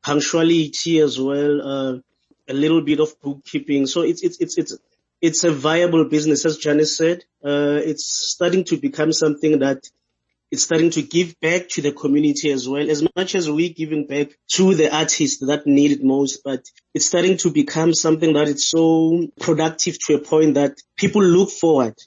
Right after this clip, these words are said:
to be part of it as well, because they know that at least as much as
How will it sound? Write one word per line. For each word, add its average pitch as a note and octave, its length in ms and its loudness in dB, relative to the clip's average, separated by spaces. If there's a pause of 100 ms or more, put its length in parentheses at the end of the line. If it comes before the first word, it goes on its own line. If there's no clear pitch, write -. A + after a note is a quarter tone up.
(180)
to C#3+ 100 0
be C3 140 0
part C#3 280 -2
of C3+ 200 -4
it C3 120 2
as A#2+ 200 0
well, B2+ 320 2
because C3 440 -2 (480)
they D3 220 2
know E3 280 6
that D3 300 0 (140)
at C#3+ 120 -8 (140)
least E3+ 320 2
as C#3+ 160 2
much E3 280 2
as E3 320 0